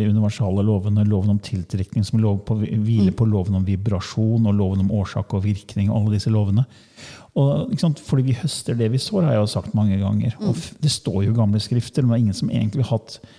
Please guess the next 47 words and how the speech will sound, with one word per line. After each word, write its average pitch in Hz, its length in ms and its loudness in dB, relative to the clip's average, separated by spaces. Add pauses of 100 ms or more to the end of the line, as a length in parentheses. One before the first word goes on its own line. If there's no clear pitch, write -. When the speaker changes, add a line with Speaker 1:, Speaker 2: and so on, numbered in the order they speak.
(140)
Speaker 1:
vitenskapen 110 880 -2
for - 140 -4
å 113 80 0
forstå 110 540 -4
det. 175 140 2 (680)
Og 131 360 2
det 151 120 2
er 190 40 0
første - 280 -2
gang 131 260 2
jeg 127 140 2
hører 123 240 2
at - 100 -6
det 131 140 -2
også - 280 -4
er 110 200 0
nevnt 107 340 2
i 135 80 0
eventyr, 110 300 0
for - 120 -2
det - 80 -10
passer - 320 -2
jo - 20 -2 (260)
helt 104 160 -2 (260)
perfekt - 440 -4
inn, 170 100 4
fordi 135 180 0
når 127 140 4
du 113 60 0
fokuserer 104 680 -2
på, 107 100 -2
"Nei, 104 180 2
jeg 104 80 2
har 95 80 -2
bare 95 200 -2
dritt - 420 -4
og, 95 300 -2 (560)
og 104 140 -2
trau", 110 280 2
ikke 139 140 0
sant? 160 160 2
Så 151 80 0
får - 280 0
du 185 60 4 (100)
dritt - 200 -6
og 107 100 -4
trau, 123 220 0